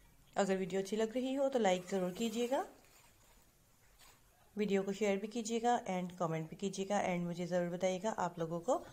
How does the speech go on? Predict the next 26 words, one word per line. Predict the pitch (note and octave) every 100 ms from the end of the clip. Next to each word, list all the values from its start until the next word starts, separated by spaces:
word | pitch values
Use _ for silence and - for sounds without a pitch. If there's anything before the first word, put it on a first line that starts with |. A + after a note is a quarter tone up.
| - - - -
आज | F#3+ F#3+
की | G3+
ये | G3+
video | G3 G#3
कैसी | G#3 F#3 A3
लगी | A3+ G#3+ A3
है। | A#3+ A#3
इतने | G#3+ G3 G3
खूबसूरत | G3 G3 - G#3+ A3
check | A3 A3 -
print | G#3 G3
के | G3
फ्रॉक्स | G3 G3+ A3 - -
जो | G3
मैं | F3
आपको | E3+ -
दिखा | E3 F3+ G3+
रही | G#3 G#3
हूँ | G#3 G#3
babies | F3+ E3+ F3 G#3 -
के | F#3+
लिए, | F3 G3
आपको | G#3+ G#3+ G#3+
कैसे | F#3+ F3+ -
लगे | D3+ D3
हैं? | D3+ D3